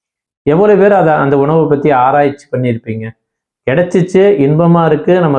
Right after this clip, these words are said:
சாப்பிட்டோம், அவ்வளவுதான் நமக்கு தெரியுமே தவிர அது, அது எப்படி உருவானதை பத்தி வாங்கி சாப்பிட தெரிஞ்சு இல்ல ஆர்டர் போட்டு சாப்பிட்ட நமக்கு அந்த உணவு எங்கிருந்து வ-, உருவாகி வந்ததுன்னு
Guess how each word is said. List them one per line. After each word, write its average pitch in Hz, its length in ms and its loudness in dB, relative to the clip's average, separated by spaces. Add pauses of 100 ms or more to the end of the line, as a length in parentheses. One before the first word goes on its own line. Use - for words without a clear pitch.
(120)
சாப்பிட்டோம், 135 480 -4
அவ்வளவுதான் 143 440 0
நமக்கு 151 240 -2
தெரியுமே 147 340 0 (100)
தவிர 123 220 0 (600)
அது, 113 180 0 (540)
அது 113 180 2
எப்படி 185 300 0 (160)
உருவானதை 165 540 0
பத்தி 143 260 -2 (120)
வாங்கி 165 320 -2
சாப்பிட 151 360 -4 (140)
தெரிஞ்சு 135 380 0 (680)
இல்ல 131 120 2 (200)
ஆர்டர் 165 340 0
போட்டு 165 240 0 (120)
சாப்பிட்ட 147 300 -2 (100)
நமக்கு 143 340 -2 (760)
அந்த 117 140 0 (100)
உணவு 190 200 2 (140)
எங்கிருந்து 202 480 2 (100)
வ-, 151 300 0
உருவாகி 165 400 2
வந்ததுன்னு 143 500 0